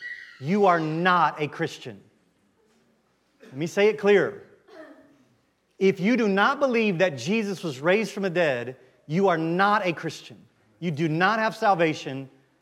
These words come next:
Your eternal destiny is not heaven. You have not been saved.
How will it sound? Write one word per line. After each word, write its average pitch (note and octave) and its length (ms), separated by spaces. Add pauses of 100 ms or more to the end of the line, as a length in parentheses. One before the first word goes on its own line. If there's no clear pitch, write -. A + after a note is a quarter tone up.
(280)
Your D#3 160
eternal F#3+ 320
destiny E3 420
is C3 120
not D#3+ 240
heaven. A2 320 (1000)
You F3 140
have D3 80
not E3+ 340
been D#3 140
saved. A#2 440